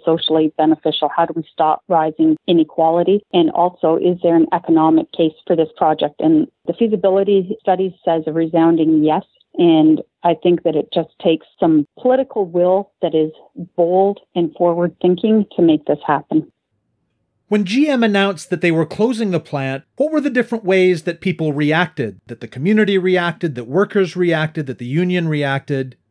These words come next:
Speaker 2: And how did all of that eventually lead to the founding of Green Jobs Oshawa?
Speaker 1: People were initially outraged and angry. The workers walked out of the plant. The union supported the walkout, and they sent a very strong message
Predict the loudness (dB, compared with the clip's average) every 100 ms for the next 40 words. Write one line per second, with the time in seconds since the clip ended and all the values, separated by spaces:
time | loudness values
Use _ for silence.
0 | -4 -2 0 0 0 0 0 -2 -4 -4
1 | -4 -2 -2 -2 -4 -4 -6 -8 -10 -6
2 | -6 -6 -8 -6 -6 -6 -8 -8 -8 -8
3 | -6 -6 -4 -6 -6 -10 -12 -16 _ _
4 | _ _ _ _ _ _ _ -4 -2 2
5 | 0 4 4 4 2 0 -4 -2 -2 -2
6 | -2 0 0 -4 _ 0 0 0 0 2
7 | 0 -2 -4 -2 0 2 2 4 4 2
8 | -2 _ 0 2 2 2 0 2 2 2
9 | 0 -2 -2 0 -2 -2 -10 -10 -8 -8
10 | _ _ -2 2 4 6 4 0 0 2
11 | 2 0 0 0 0 0 0 0 -2 _
12 | 0 2 2 0 0 0 2 2 2 0
13 | 0 -2 2 2 2 0 0 0 0 -8